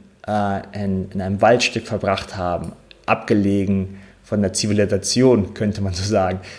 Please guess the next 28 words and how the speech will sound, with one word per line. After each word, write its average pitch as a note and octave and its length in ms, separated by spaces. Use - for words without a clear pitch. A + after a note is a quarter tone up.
waren A#2 140
wirklich D3+ 320
sehr, B2+ 260
sehr, A#2 560
sehr A#2+ 180
schön D3+ 420
und G#2 240
intensiv. G#2+ 520
Und C3+ 220
ich - 160
liebe F3 220
diese C#3+ 180
Erfahrung C#3 680
aus, - 440
aus - 640
folgendem C#3 540
Grund. - 560
Denn C3+ 80
ich C3+ 100
stelle D#3+ 200
immer C#3+ 180
wieder C3+ 160
fest, C#3+ 320
dass A#2+ 100
solche A#2+ 300
Erfahrungen B2+ 840
mich B2+ 680
zu B2 560